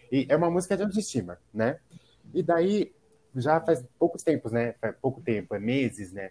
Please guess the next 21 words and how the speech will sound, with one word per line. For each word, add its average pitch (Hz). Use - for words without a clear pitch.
Desde 101
que -
eu 107
me 110
entendi 98
como 101
travesti, 101
como 95
um 95
corpo 98
trans. 92
E 131
daí 135
eu 139
falei, 135
"Eu 143
preciso 156
tomar 165
cuidado, 90
né?" 101
Porque 131